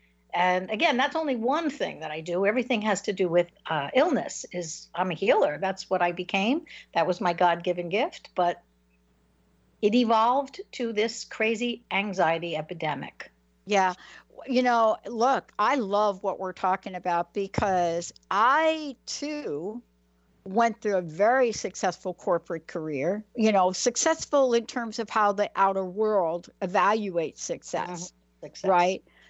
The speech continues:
Speaker 2: You know, this, this kid from the Bronx, mother committed suicide at six, homeless at seventeen. Pretty much everybody on the planet that knew me back then thought I'd be dead or locked up by the time I was twenty-one.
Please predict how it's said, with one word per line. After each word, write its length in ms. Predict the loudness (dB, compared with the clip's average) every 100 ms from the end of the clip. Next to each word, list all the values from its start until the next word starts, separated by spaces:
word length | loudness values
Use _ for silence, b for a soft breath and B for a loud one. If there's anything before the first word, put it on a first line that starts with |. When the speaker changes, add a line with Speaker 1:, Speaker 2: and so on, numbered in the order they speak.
| b
Speaker 2:
You 160 | -2 2
know, 260 | 4 4
this, 300 | 4 0 0 -6 _
this 220 | -2 0 -2
kid 300 | 0 2 2
from 240 | 2 0 2
the 80 | -2
Bronx, 680 | 0 2 0 -2 _ -20 -10
mother 360 | 0 2 4 2
committed 400 | 0 -2 -2 -2
suicide 600 | -4 -2 0 2 2 2
at 260 | 0 -4 -8
six, 640 | 0 2 0 _ -10 -10 _ _
homeless 460 | 2 4 4 2 0
at 140 | -2
seventeen. 840 | 0 0 0 -10 -8 -6 -6 -6 -10 b b b b
Pretty 220 | 0 2 4
much 220 | 2 0
everybody 560 | -2 -2 0 0 2
on 120 | -2 -4
the 60 |
planet 520 | -10 -4 -4 -2 -2
that 160 | 0 2
knew 240 | 2 4
me 180 | 2 0
back 320 | 2 2 2 0
then 280 | 2 0
thought 320 | 0 2 2 2
I'd 160 | 0
be 120 | -2 0
dead 280 | 2 2
or 140 | 2 2
locked 400 | 4 2 2 2
up 260 | 2 2
by 100 | -2
the 120 | -2 -4
time 300 | -4 -2 -2
I 40 |
was 160 | -4 -6
twenty-one. 760 | -2 0 2 2 4 4 2